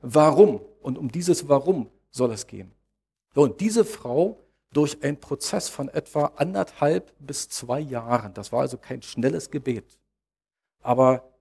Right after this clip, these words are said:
das war ein Prozess, wo es spürbar besser wurde. Und etwa nach, nach einem halben Jahr war ihr Zustand so spürbar verbessert, dass ihr Ehemann es mitbekommen hat und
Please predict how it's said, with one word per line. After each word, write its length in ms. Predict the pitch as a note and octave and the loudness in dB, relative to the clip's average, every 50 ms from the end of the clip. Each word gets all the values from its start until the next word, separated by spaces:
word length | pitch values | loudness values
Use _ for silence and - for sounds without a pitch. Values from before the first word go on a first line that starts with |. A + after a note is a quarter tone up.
| _ _ _ _ | _ _ _ _
das 220 | - B2 A2+ - A2 | -2 -2 0 0 -2
war 140 | B2+ C#3 | -4 -4
ein 160 | - - C#3+ - | -4 -8 -10 -10
Prozess, 680 | - - - A#2 - - - - - - - - - _ _ _ _ _ | -10 -12 -12 -10 -8 -2 0 0 0 0 0 -10 -14 _ _ _ _ _
wo 200 | - A#2+ C3 C#3 | -8 -4 -4 -2
es 220 | C3 - - - _ _ _ - | -2 -4 -8 -14 _ _ _ -6
spürbar 680 | - - - - A#2 A#2 G3 G#3+ A#3 A3+ G#3 F3 E3 C#3+ | -4 -4 -4 -4 -6 -6 -2 0 2 2 2 0 -2 -4
besser 380 | C#3+ D#3+ D#3 - D3+ A#2+ G2 | -4 -6 -6 -6 -8 -10 -10
wurde. 260 | G#2 F#2+ F#2+ - F2 D#2 _ _ _ _ _ _ _ _ _ | -12 -16 -16 -18 -20 -20 _ _ _ _ _ _ _ _ _
Und 180 | - C3 - - | -10 -6 -2 -2
etwa 280 | E3 - - D#3 D3+ | -2 0 -2 -2 0
nach, 280 | D#3 D3 C3+ - - - _ _ _ _ _ | 0 0 -2 -2 -6 -18 _ _ _ _ _
nach 240 | - B2+ B2 - - | 0 0 0 0 0
einem 280 | - C#3+ C3+ B2+ - - | 0 0 0 0 0 2
halben 360 | - G#3 B3 B3 B3 A3 G3+ | 2 2 2 2 0 -4 -2
Jahr 380 | F3+ D#3 D3+ D3+ D3 C#3 A2+ - _ _ _ _ _ _ _ | 0 -2 -2 -2 -2 -8 -10 -14 _ _ _ _ _ _ _
war 280 | A2+ A2+ B2 B2+ - - | -6 -4 -4 -4 -4 -4
ihr 160 | G3 F#3 F3+ | -6 -6 -6
Zustand 640 | - - - F#3+ F#3+ - - - - E3+ E3+ D#3+ - | -6 -8 -8 -8 -10 -10 -8 -4 -2 -2 -2 -4 -8
so 340 | G#2+ G#2 G#2+ - - B3+ G#3+ | -8 -8 -4 -2 -2 -2 -2
spürbar 640 | - - - _ - G3 G#3+ G3 E3+ C3+ - A#2 - | -2 -6 -10 _ -8 -2 -2 -2 -2 -4 -8 -18 -18
verbessert, 640 | - - A#2+ G#2+ G2+ C#3+ D3 - - - G#3 - _ _ _ _ _ _ - | -14 -10 -10 -6 -4 -4 -4 -2 -2 -6 -6 -8 _ _ _ _ _ _ -2
dass 240 | C3+ C#3+ - - _ - | -2 -2 -2 -4 _ -8
ihr 360 | G3 D#3+ D3+ D3+ - - _ | -2 -2 -2 -2 -2 -6 _
Ehemann 600 | - F3+ A#3 B3 G3 C#3+ B2+ A2+ G#2 G#2+ A2 A2 _ _ | -4 -4 -2 -2 -4 -6 -8 -10 -12 -14 -14 -16 _ _
es 180 | - A2+ - _ _ | -20 -20 -20 _ _
mitbekommen 920 | - C3+ F3 A3 G#3+ - - _ - A#2+ - - - C3+ C3 C#3 C3+ B2+ G#2+ | -8 -4 -4 -4 -4 -6 -16 _ -14 -14 -12 -10 -12 -12 -10 -10 -12 -12 -12
hat 240 | E3+ F3+ _ _ _ _ _ _ _ _ - | -14 -16 _ _ _ _ _ _ _ _ -6
und 260 | - C3+ A#2+ - | -4 -2 -2 -4